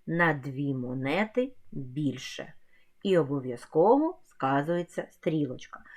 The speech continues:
Так записується задача на збільшення числа на кілька одиниць.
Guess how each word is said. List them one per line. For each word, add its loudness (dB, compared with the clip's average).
Так 2
записується 0
задача 0
на 2
збільшення 0
числа 0
на -2
кілька -6
одиниць. -2